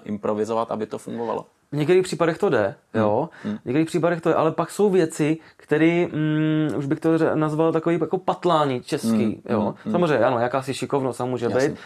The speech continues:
Speaker 2: ale, mm, jelikož, eh, my na to musíme dát záruku, na tu
Speaker 1: Hmm.
Speaker 2: opravu, jo,
Speaker 1: Hmm.
Speaker 2: tak, eh, aby to těm lidem fungovalo, jo, aby to nikde nenechalo,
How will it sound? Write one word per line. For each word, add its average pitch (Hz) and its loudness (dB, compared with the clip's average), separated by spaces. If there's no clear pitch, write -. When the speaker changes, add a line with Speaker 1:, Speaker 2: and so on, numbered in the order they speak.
Speaker 2:
ale, 143 4
mm, 135 -2
jelikož, 151 0
eh, 156 4
my 151 2
na 151 2
to 156 0
musíme 156 0
dát 160 2
záruku, 151 2
na 160 -2
tu 143 -2
Speaker 1:
Hmm. 113 2
Speaker 2:
opravu, 117 0
jo, 110 0
Speaker 1:
Hmm. 104 -4
Speaker 2:
tak, 135 -4
eh, 139 4
aby 131 0
to 147 2
těm 143 0
lidem 143 2
fungovalo, 135 0
jo, 117 -2
aby 139 4
to 147 0
nikde 143 2
nenechalo, 143 -2